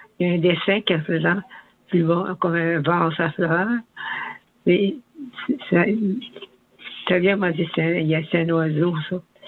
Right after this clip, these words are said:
Et à côté, il y a des fleurs dessinées,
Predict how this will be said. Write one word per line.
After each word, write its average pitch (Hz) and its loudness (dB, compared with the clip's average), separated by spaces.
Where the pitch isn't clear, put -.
Et 185 0
à 165 2
côté, 170 0
il 208 4
y 185 4
a - 0
des 175 0
fleurs 185 0
dessinées, 185 2